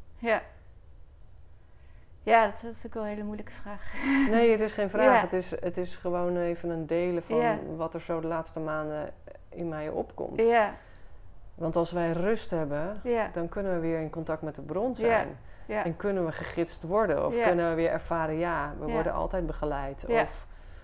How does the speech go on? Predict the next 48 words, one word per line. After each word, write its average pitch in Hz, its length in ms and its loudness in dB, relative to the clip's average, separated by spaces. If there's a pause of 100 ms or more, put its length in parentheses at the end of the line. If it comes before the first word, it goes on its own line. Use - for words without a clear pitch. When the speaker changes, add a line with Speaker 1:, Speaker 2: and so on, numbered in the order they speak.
(100)
Speaker 2:
dan 170 140 -2
voelen 226 300 0
we 185 60 6
wat 165 200 0
we 156 80 -6
te 143 140 -6
doen 190 220 0
hebben. 156 240 2
Speaker 1:
Ja, 196 140 6 (320)
anders 180 240 -2
Speaker 2:
Gewoon 202 300 6
vanuit 165 520 0
het 151 140 -4
weten. 185 540 0
Speaker 1:
Mhm. 214 360 -4 (300)
Speaker 2:
In 185 160 2
plaats 156 320 2
van 170 120 -2
wat 151 160 0
een 151 100 0
ander 190 240 2
vertelt 131 440 -2
wat 143 160 -4
wij 135 120 0
moeten 135 220 -4
doen. 226 180 0
Speaker 1:
Ja. 233 260 4 (520)
Ja, 214 160 6
dan 214 100 0
word 220 200 0
je - 80 -4
echt - 180 -4
zo'n, 214 420 -4
eh, 208 60 -4 (100)
Duracell 208 600 -4
konijntje. 202 500 -8 (120)
Speaker 2:
Nou, 226 220 4
precies. 220 360 -2
Speaker 1:
Ja. 220 100 10
Speaker 2:
Dus - 160 4
zodra 208 400 4
we 233 60 2
het 196 280 0
te 180 140 2
druk 214 280 2
gaan 160 240 -6
krijgen, 143 340 -2
Speaker 1:
Ja. 220 260 2